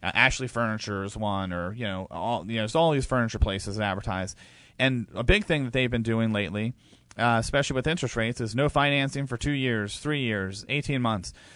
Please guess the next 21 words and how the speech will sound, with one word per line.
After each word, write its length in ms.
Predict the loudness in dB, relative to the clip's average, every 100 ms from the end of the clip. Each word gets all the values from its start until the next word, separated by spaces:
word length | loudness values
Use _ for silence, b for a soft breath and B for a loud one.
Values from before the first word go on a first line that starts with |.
| B
So 140 | -2 2
the 100 | 4
person 340 | 4 4 2
thinks, 280 | -2 -2 0
"Well, 280 | 0 0 -2 b b _ _
I'm 100 | 0
not 160 | 2 2
gonna 120 | 2
have 80 | 0
to 60 |
make 160 | 0 0
a 60 | 2
payment 340 | 4 2 -2
forever. 320 | 0 0 2
I 120 | 0
might 160 | 2 2
as 120 | 2
well 120 | 0
get 180 | -2 -4
this 160 | -4 -2
furniture." 560 | 0 2 0 -4 -10